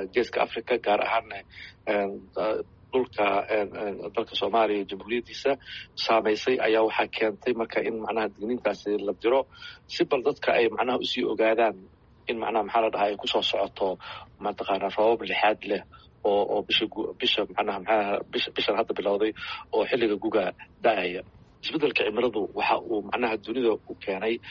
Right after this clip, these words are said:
xaalado cusub oo aan hore u jiri jirin oo ka dhigay, een, abaaruhu hore loo arki jirayna inay ka darnaadaan kuwii hore, een, roobabkii iyo macnaha maxaa la dhahaa di'i jirayna ay ka darnaadaan. Marka, een, labadaas mataqaana xag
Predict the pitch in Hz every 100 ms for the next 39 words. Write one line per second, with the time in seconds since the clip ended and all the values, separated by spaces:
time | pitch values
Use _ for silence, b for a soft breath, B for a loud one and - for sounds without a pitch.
0 | B B - 104 107 120 - - 123 -
1 | 101 101 101 98 113 117 104 117 104 90
2 | 101 120 - B B B - 104 - -
3 | - - 107 104 104 - B - 110 104
4 | - - 117 120 123 147 127 123 117 -
5 | 120 131 123 - - - - 117 120 107
6 | - 113 101 - - - - 104 107 113
7 | 101 92 - 123 113 123 156 - - -
8 | - B B - 123 117 107 117 139 151
9 | - 127 117 113 107 110 101 110 120 113
10 | - 117 110 107 - 254 233 113 113 107
11 | - B B - 107 127 120 98 101 101
12 | 92 90 - - - - B B - -
13 | - 139 - 135 - - - - - 113
14 | - 110